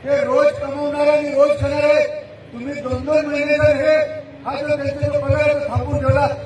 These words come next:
तर आम्ही जगायचं कसा? मग त्यांनी सांगितलं की आता आमच्या स्तरावर आम्ही लवकरात लवकर देण्याची तरतूद करू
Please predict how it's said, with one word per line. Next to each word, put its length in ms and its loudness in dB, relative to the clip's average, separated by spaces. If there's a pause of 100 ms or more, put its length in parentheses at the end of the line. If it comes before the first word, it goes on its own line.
(120)
तर 100 4
आम्ही 280 0
जगायचं 420 -2
कसा? 560 -2 (1600)
मग 160 0
त्यांनी 320 -2
सांगितलं 480 2
की 140 -2
आता 280 -4
आमच्या 220 -6
स्तरावर 500 2 (320)
आम्ही 340 -6
लवकरात 500 0
लवकर 360 0
देण्याची 380 -6
तरतूद 420 -4
करू 300 -2